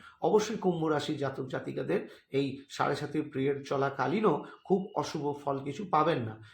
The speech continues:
কিন্তু যদি অশুভভাবে অবস্থান করেন, তাহলে কুম্ভ রাশির জাতক জাতিকাদের এই, আহ, সাড়ে সাতির পিরিয়ড কিন্তু সমস্যা অবশ্যই চলবে। বিশেষ করে পারিবারিক, আহ, দিকটা ডিস্টার্ব করবে, পারিবারিক দিক,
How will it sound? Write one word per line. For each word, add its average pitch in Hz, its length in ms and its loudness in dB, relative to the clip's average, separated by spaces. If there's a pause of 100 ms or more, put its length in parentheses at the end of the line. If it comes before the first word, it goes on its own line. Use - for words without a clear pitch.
(160)
কিন্তু 220 500 0 (300)
যদি 180 420 4
অশুভভাবে 180 840 2
অবস্থান 151 500 0
করেন, 131 320 2 (220)
তাহলে 175 240 4
কুম্ভ 165 300 -2
রাশির 160 300 0
জাতক 143 260 -2
জাতিকাদের 151 600 0 (260)
এই, 165 480 0
আহ, 151 180 0
সাড়ে 147 260 2
সাতির 143 440 -4
পিরিয়ড 165 280 0
কিন্তু 139 420 -4 (160)
সমস্যা 135 500 -2
অবশ্যই 131 440 -2
চলবে। 170 420 0 (220)
বিশেষ 170 420 -2
করে 196 380 2 (240)
পারিবারিক, 185 580 6 (440)
আহ, 156 320 6
দিকটা 160 320 0
ডিস্টার্ব 143 460 -2
করবে, 120 360 -2 (220)
পারিবারিক 151 520 2
দিক, 139 340 -2